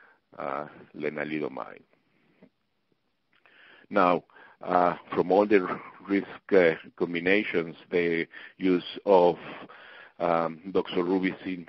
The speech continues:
or alkylating agents can enhance the, uh, uh, risk of thrombosis in, in patients receiving lenalidomide or thalidomide. But, uh, now in recent days, the combinations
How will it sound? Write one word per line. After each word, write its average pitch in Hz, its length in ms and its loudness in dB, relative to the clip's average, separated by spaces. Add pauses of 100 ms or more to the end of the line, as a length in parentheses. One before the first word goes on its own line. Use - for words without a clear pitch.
(140)
or 95 220 0
alkylating 82 680 -4
agents 80 420 -10 (280)
can 87 160 -6
enhance 85 520 -4 (380)
the, 80 220 -4 (600)
uh, 90 60 -10
uh, 82 720 -6
risk 95 220 -4
of 87 180 -4
thrombosis 87 640 -2 (180)
in, 82 200 -16 (200)
in 92 560 -16
patients 87 320 -8
receiving 80 400 -12
lenalidomide 76 840 -8
or 69 100 -12
thalidomide. 76 680 -10 (1800)
But, 98 120 4 (140)
uh, 90 380 -2
now 104 320 2
in 98 200 -8
recent 98 720 -8
days, 98 400 4
the 87 60 -6
combinations 87 640 -6